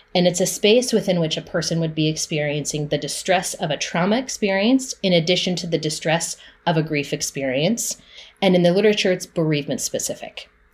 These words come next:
Is that making sense? So even though it's not traumatic bereavement, we're saying traumatic grief in the literature is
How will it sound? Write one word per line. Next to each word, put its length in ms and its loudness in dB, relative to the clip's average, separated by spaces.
Is 80 -6
that 120 -2
making 220 0
sense? 400 -4
So 320 2
even 300 8
though 100 6
it's 140 0
not 160 2
traumatic 460 -2
bereavement, 520 2
we're 140 -4
saying 720 0
traumatic 500 2
grief 320 2
in 80 2
the 80 2
literature 520 -2
is 460 -2